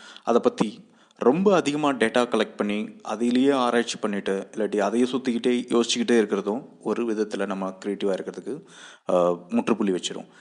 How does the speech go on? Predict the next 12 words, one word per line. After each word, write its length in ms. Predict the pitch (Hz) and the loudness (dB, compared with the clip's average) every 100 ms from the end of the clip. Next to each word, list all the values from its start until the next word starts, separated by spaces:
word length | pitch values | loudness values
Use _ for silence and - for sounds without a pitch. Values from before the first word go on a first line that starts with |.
| _ - | _ -2
ஏன்னா, 360 | 131 107 - - | 0 0 -4 -4
ஒரு 100 | 135 | 0
நம்ம 220 | 131 135 | 2 2
வந்து 220 | 127 127 | 2 0
நிறைய 380 | 135 117 151 156 123 | 0 0 2 2 4
டேட்டா, 440 | 135 135 123 120 - - _ - - | 2 4 2 0 -4 -20 _ -4 2
ஆ, 140 | 107 | 6
எடுத்துகிட்டே 500 | 104 120 127 135 143 | 8 6 6 4 4
போகும்போது, 680 | 139 127 117 98 92 110 - | 4 2 4 0 0 -6 -6
நமக்கு 260 | - 120 113 | -2 -2 0
வந்து 320 | 110 110 117 | 0 -2 -2
எதை 200 | 117 | 2